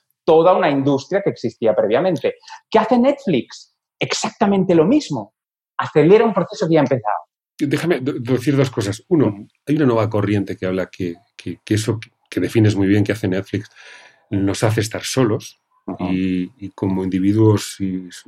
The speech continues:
Speaker 2: sociales eso es un problema. Pero déjame poner un ejemplo claro de lo que estás diciendo. Tú diriges, Jordi, un centro dedicado a las artes digitales que estrenó, además, su, su actividad con una exposición sobre Monet. ¿Qué aporta lo digital a la obra de un pintor clásico como Monet?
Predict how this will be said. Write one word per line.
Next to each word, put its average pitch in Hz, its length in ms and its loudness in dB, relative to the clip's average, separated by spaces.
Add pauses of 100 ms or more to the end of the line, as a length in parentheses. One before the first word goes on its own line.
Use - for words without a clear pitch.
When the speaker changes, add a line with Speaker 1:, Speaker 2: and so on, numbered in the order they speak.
Speaker 2:
sociales 110 680 2
eso 107 140 -8
es - 100 -10
un 90 100 -6
problema. 104 340 -2 (300)
Pero 123 140 4
déjame 180 280 2
poner 143 220 4
un 135 80 4
ejemplo 123 400 0 (440)
claro 147 260 4
de 147 80 6
lo 110 80 4
que 104 80 -6
estás 101 180 -6
diciendo. 87 380 -12
Tú 156 180 6
diriges, 147 360 4
Jordi, 143 180 2
un 120 100 2
centro 120 240 -2
dedicado 107 460 -2
a - 20 0
las - 180 -6
artes 104 240 -6
digitales 113 520 -4 (420)
que 120 160 4
estrenó, 120 640 2 (340)
además, 107 300 0
su, 87 580 -6
su - 220 -8
actividad 107 480 2
con 113 100 0
una 107 100 4
exposición 107 460 -4
sobre 90 280 -2
Monet. - 260 -20 (480)
¿Qué 147 160 2
aporta 110 400 -2
lo 95 80 -2
digital 113 340 -2
a 113 60 0
la 101 100 0
obra 110 160 0
de 110 80 4
un 104 60 4
pintor 95 300 -2
clásico 110 560 -2
como 98 200 0
Monet? 90 240 -10